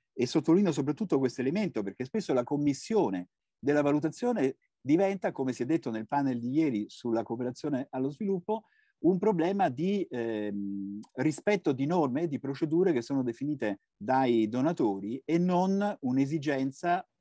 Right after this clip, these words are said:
eh, sentita, eh, da una istituzione o da un'organizzazione che voglia apprendere. Questo che vuol dire? Che le procedure di programmazione non cambiano, non vengono, eh, parlando di nuovo di, di distanza tra teorie e pratiche del cambiamento, le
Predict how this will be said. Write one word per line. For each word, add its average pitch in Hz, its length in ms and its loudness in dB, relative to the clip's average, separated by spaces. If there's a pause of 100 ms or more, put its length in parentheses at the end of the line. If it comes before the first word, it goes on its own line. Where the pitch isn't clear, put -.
(100)
eh, 113 160 -2
sentita, 160 880 0
eh, 98 560 -12
da 123 360 0
una 117 420 -2
istituzione 139 580 -2
o - 20 0
da 113 120 -4
un'organizzazione 127 720 0
che 117 220 -4 (320)
voglia 107 500 2
apprendere. 90 760 -4 (140)
Questo 196 280 4
che 139 100 4
vuol 127 200 4
dire? 107 260 2
Che - 100 -6
le 120 120 0
procedure 151 440 2
di 147 80 6
programmazione 165 960 -2 (480)
non 196 220 4
cambiano, 135 560 2
non 139 180 -2
vengono, 185 540 0
eh, 98 320 -8
parlando 147 420 2
di 120 100 2
nuovo 135 320 4
di, 98 180 -10
di 104 220 -8
distanza 131 600 -2
tra 104 180 -8
teorie 127 580 2
e 107 140 -4
pratiche 139 460 -2
del 127 100 -4
cambiamento, 196 580 -4
le 113 180 -2